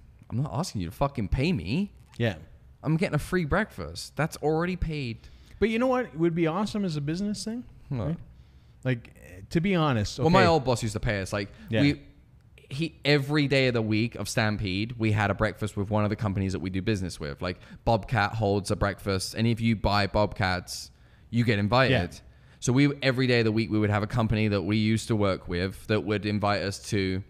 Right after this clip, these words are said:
Speaker 1: and they used to have trampolines and, like, bouncy castles at some of them, like, for, like, grown men. <laughs> And then, and it's a free breakfast, and you get, like, a hat and a T-shirt,
Speaker 2: Yeah.
Speaker 1: and yeah, and my old boss used to make sure there was one a, one a day,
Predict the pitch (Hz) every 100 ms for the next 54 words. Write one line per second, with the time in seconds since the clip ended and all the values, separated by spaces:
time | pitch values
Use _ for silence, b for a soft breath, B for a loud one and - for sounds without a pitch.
0 | - - - - - - 127 151 123 95
1 | 90 123 95 107 160 165 165 160 143 101
2 | 78 71 64 - 131 147 139 147 131 143
3 | 139 131 117 139 135 135 135 135 117 104
4 | - B B B - - - 92 - 117
5 | 110 113 113 113 - - - - 202 196
6 | - 214 175 208 185 - b b b b
7 | b b - 143 147 131 143 165 143 127
8 | 135 - 139 131 127 - - 110 113 117
9 | 107 104 98 101 131 123 120 104 98 92
10 | 127 120 - 117 110 107 95 87 107 107
11 | b b b b b - 147 110 87 104
12 | 117 117 110 - 101 - 104 101 104 98
13 | 98 101 113 120 117 110 117 113 104 101
14 | 101